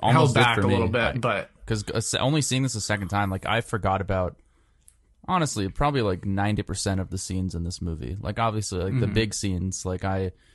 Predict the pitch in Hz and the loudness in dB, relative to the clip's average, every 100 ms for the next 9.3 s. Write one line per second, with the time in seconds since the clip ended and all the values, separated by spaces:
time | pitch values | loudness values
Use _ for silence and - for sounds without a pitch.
0 | _ - 120 127 123 123 131 131 113 113 | _ -4 0 4 4 4 2 2 2 4
1 | 120 117 - 110 110 98 98 98 - 95 | 2 0 0 0 0 -2 -2 -4 -4 -10
2 | - 107 101 101 92 - 98 95 92 92 | 0 0 0 -2 -2 0 2 4 2 2
3 | 90 - 92 - 92 90 98 - _ 95 | -2 -4 -4 -2 -2 -2 -4 -10 _ -2
4 | 95 90 90 90 - - 92 95 92 92 | 0 0 -2 -6 -10 -12 -6 -2 -2 -2
5 | - 92 92 92 90 - 104 107 110 117 | -4 -2 -2 -2 -4 -4 -2 0 0 0
6 | 110 110 120 113 113 131 113 101 92 101 | 0 0 -2 -2 -4 -4 -4 -4 -4 -4
7 | 92 98 101 107 113 95 92 - 78 85 | -2 -4 0 0 0 -6 -6 -6 -6 -4
8 | 92 98 - 101 107 113 98 - 90 101 | -2 -2 -2 0 2 2 0 -2 -4 0
9 | 104 95 90 | 0 0 -4